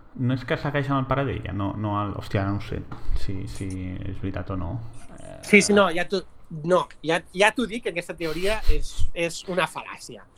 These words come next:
Speaker 2: Perquè ja et dic, s-, només aquest fet, que és el que posa en marxa tota l'aventura, si a l'indi no arrenca, els nazis no troben l'arca. Punto. Que després l'indi, diguéssim que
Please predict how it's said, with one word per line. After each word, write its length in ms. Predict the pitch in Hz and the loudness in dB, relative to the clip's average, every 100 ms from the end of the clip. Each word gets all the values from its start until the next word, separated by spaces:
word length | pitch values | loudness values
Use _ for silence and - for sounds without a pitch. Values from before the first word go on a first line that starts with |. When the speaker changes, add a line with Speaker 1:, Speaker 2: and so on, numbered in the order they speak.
| - - - | -20 -20 -2
Speaker 2:
Perquè 220 | 170 160 | 0 2
ja 80 | 170 | 2
et 80 | 180 | 2
dic, 180 | 202 190 - - - | 0 -4 -10 -20 -20
s-, 240 | - - 190 | -18 -8 0
només 320 | 190 196 233 | 4 6 6
aquest 280 | 240 202 - | 4 -2 -2
fet, 200 | 202 208 - | 0 0 -2
que 80 | 175 | -2
és 60 | |
el 80 | 156 | -2
que 80 | 156 | -2
posa 200 | 147 160 | -4 -4
en 80 | 156 | -4
marxa 240 | 156 - 156 | -4 -6 -8
tota 160 | 147 165 | 0 4
l'aventura, 480 | 165 170 214 233 | 4 4 4 4
si 240 | 240 - 151 | 4 0 -2
a 80 | 156 | 2
l'indi 320 | 190 185 160 | 2 2 0
no 180 | 151 147 | 0 2
arrenca, 560 | 151 175 202 247 277 330 - _ 147 | 2 4 4 4 0 0 -16 _ -2
els 180 | 151 | 0
nazis 340 | 165 160 190 170 | 4 2 2 0
no 120 | 160 | 0
troben 280 | 143 123 117 | 0 -4 -8
l'arca. 380 | 113 - - - - - - - | -10 -12 -16 -20 -20 -20 -10 2
Punto. 340 | 185 170 - - - - | 4 4 -4 -12 -2 8
Que 80 | 208 | 8
després 400 | 202 - 240 269 | 8 8 8 8
l'indi, 760 | 247 262 262 233 233 226 220 - - - - - - - | 6 6 4 0 0 0 0 -4 -20 -20 -20 -20 -20 -10
diguéssim 680 | 160 180 190 196 226 208 196 | -2 4 4 4 0 -2 0
que 200 | 196 | 2